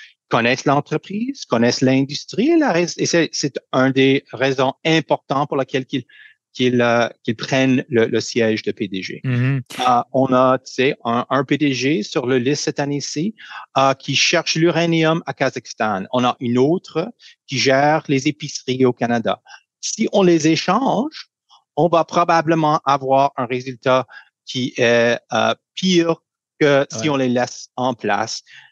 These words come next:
Speaker 1: C'est pas surprenant, euh, mais les, les compétences sont assez spécifiques et c'est la raison pour laquelle on voit les promotions de l'intérieur et non pas un, un repêchage, un guerre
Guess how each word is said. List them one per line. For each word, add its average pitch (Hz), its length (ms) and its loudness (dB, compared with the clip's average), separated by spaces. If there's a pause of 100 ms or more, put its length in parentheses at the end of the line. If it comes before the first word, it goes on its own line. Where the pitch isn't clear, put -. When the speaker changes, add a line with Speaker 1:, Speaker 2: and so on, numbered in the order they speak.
(160)
Speaker 1:
C'est - 120 -10
pas 240 100 -6
surprenant, 185 680 0 (340)
euh, 156 200 4 (100)
mais 165 460 2
les, 151 340 2
les 165 140 0
compétences 190 560 -6
sont 226 200 -4 (220)
assez 160 260 0
spécifiques 165 680 -4
et 165 100 -4
c'est - 100 -2
la 175 120 2
raison 165 340 -4
pour 170 220 2
laquelle 156 480 0
on 139 100 -4
voit 135 300 0
les 135 100 -4
promotions 135 560 -4 (260)
de 175 60 4
l'intérieur 147 640 2
et 135 140 -2
non 139 180 2
pas 127 240 2
un, 117 240 2 (240)
un 113 80 -4
repêchage, 113 840 0
un 107 80 -4
guerre 107 260 -4